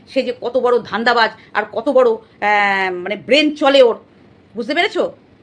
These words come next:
বুঝতে পেরেছো তোমরা কত বড় চালবাজ? ম্যান্ডিকে মোহরা করে, ম্যান্ডিকে সামনে রেখে আজকে এত বড় চ্যানেল করে নিয়ে, হ্যাঁ, এখন আবার এই টপিকটার উপরে ভিউজ কামিয়ে দাঁড়াবে, কিন্তু কতটা ও সংসারী হবে, নামকে বাঁচতে সংসারী তো শুনেছি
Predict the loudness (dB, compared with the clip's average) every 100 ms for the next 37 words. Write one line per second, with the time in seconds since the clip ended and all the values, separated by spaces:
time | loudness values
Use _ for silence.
0 | -12 -8 -4 -2 -2 -2 -4 0 -2 -2
1 | -4 0 0 -2 -2 0 2 2 0 -6
2 | _ _ _ -20 -10 -4 -2 -2 -2 -4
3 | 0 0 4 4 4 2 -4 -4 -4 -4
4 | -4 -4 -4 -4 0 -2 -2 -6 -4 0
5 | 0 -2 0 0 0 -2 0 2 2 2
6 | -2 _ -6 -4 -4 -6 -10 -6 -2 0
7 | 0 0 0 -2 -2 -4 -4 -2 -4 -2
8 | 0 -2 -4 -16 -12 -8 -8 -6 -2 0
9 | 0 -6 _ -2 0 0 -2 -8 _ -14
10 | -14 -8 -8 -2 0 2 0 -4 -20 _
11 | -20 -12 -2 0 0 0 0 0 0 -2
12 | -8 _ _ _ -2 0 0 -2 -2 -4
13 | -4 -4 -4 -4 -4 0 0 -2 -14